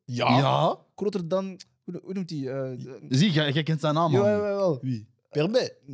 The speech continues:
Speaker 3: Ah, Perbe is ook een goeie, man. Maar
Speaker 1: Ah,
Speaker 3: dat is niet
Speaker 1: Per-
Speaker 3: de grootste.
Speaker 1: Kijk, Perbe is een killer. Jelle Vosse is een killer. Maar Dieu merci Mbokani.
Speaker 3: Nee, eh,
Speaker 1: Dieu merci.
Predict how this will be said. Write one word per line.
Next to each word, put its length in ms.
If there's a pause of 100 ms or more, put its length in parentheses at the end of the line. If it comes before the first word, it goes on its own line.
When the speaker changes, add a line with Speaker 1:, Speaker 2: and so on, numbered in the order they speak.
(440)
Speaker 3:
Ah, 260
Perbe 220
is 100
ook 120
een 60
goeie, 140
man. 240
Maar 120
Speaker 1:
Ah, 60
Speaker 3:
dat 100
is 60
niet 100
Speaker 1:
Per- 100
Speaker 3:
de 60
grootste. 300
Speaker 1:
Kijk, 340
Perbe 380
is 160
een 180
killer. 440
Jelle 300
Vosse 300
is 120
een 260
killer. 460
Maar 180 (100)
Dieu 180
merci 260
Mbokani. 360
Speaker 3:
Nee, 500
eh, 100
Speaker 1:
Dieu 240
merci. 320